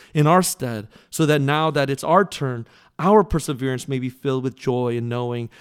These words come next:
that all is endured for the consummation of his glorious work. May we strive t-,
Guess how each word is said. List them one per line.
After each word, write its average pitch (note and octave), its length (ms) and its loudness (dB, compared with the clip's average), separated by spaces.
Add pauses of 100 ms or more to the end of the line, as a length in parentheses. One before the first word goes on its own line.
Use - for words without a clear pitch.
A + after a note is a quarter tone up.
(140)
that C#3 220 -4
all F3+ 340 4
is F3+ 140 2
endured B2 580 0
for - 160 -10
the A#2+ 100 -8
consummation B2 760 -8
of A2+ 100 -12
his A#2+ 160 -10
glorious B2 640 -6
work. G#2 340 -12 (640)
May D3 100 4
we D3+ 140 0
strive D3+ 720 -2
t-, - 80 -14